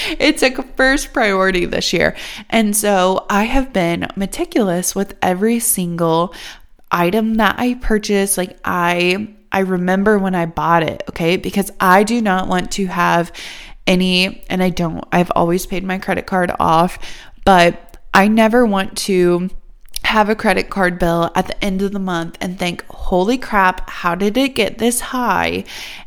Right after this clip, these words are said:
And also, I cannot remember a single thing that I purchased. So I know what I bought. And as I'm going through things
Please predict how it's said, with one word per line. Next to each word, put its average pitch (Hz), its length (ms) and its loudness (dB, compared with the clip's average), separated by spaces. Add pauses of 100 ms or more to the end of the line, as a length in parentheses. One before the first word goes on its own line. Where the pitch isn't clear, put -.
(100)
And 190 340 0 (100)
also, 190 840 2
I 185 100 2
cannot 208 400 -2
remember 185 580 4
a 196 80 0
single 180 340 2
thing 170 480 -2
that 170 140 2
I 170 100 2
purchased. - 720 0 (360)
So 214 680 2 (640)
I 202 220 0
know 190 400 2
what 170 180 2
I 170 120 2
bought. 175 420 -2 (400)
And 202 320 0
as 220 200 -2
I'm 262 220 0
going 190 320 -2
through 311 320 -2
things 196 520 -4